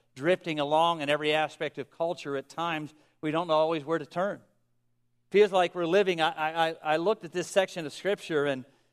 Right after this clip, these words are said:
I looked at where we are as a society, and I feel like we're living in the days of Judges. If you read the first few chapters of the book of Judges, you will see that it concludes after all of the sin and all the tragedy and all the deprivation.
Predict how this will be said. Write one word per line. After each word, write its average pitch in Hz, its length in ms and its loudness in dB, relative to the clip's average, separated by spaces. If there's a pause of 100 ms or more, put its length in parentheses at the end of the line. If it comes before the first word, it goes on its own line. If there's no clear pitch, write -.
I 147 120 4
looked 190 220 0
at 175 80 -6
where 175 160 4
we 170 120 2
are 175 220 6
as 156 120 -2
a 147 80 -12
society, 170 600 0
and 147 80 -2
I 147 80 0
feel 180 320 0
like 160 240 2 (300)
we're 160 140 -2
living 185 300 4
in 160 100 -2
the 139 60 -10
days 156 320 2
of 139 100 -10
Judges. 147 480 2
If 143 160 -8
you 147 140 -8
read 180 200 0
the 147 60 -10
first 170 280 -8
few 170 160 -8
chapters 175 480 -4
of 151 80 -10
the 143 80 -12
book 151 140 -12
of 151 80 -8
Judges, 160 520 -2 (580)
you 170 80 -6
will 160 80 -4
see 202 260 -2
that 180 120 0
it 156 80 -2
concludes 175 600 0
after 160 360 -2
all 185 340 2
of 170 60 -2
the 156 60 -10
sin 196 300 -6
and 160 100 -4
all 180 160 4
the 160 80 -4
tragedy 165 600 -4
and 147 80 -4
all 165 100 2
the 170 80 -4
deprivation. 151 840 -4